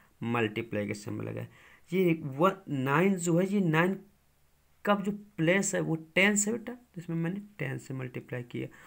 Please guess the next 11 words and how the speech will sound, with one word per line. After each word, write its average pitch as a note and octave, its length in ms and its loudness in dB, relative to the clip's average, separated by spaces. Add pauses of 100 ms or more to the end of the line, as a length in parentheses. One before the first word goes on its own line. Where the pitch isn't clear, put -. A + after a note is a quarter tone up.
(200)
और C3+ 360 -2 (920)
मालूम B2+ 480 0
है F3+ 60 2
हम F3 120 0
लोगों F3+ 220 2
को F#3 140 -6
कि E3 100 -4
न-, B2+ 140 -2
बेटा C#3+ 280 -2
नाइन B2+ 360 -2
में D3+ 160 -2